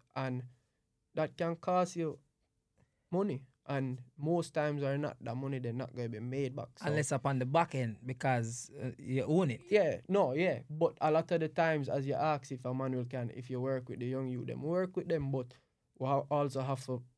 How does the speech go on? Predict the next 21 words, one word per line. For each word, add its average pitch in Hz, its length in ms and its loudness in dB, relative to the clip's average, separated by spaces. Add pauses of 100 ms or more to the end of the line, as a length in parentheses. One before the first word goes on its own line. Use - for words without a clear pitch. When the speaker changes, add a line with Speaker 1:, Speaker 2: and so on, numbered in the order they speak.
(160)
Speaker 1:
make 135 180 -6
sure 123 420 -2 (120)
we 127 80 -12
can 120 340 -2
do 127 60 -2
it. 123 280 -6
We - 40 -8
can't 156 240 4
do 123 120 0
everybody, 135 520 -2
basically. - 560 -14 (160)
Speaker 2:
So 185 180 4
th-, 180 120 6 (340)
the 175 480 10 (260)
upcoming 196 680 8
talent 180 300 8
them 170 140 6
in 160 160 6
Jamaica 151 400 6
right 113 200 4
now, 113 240 2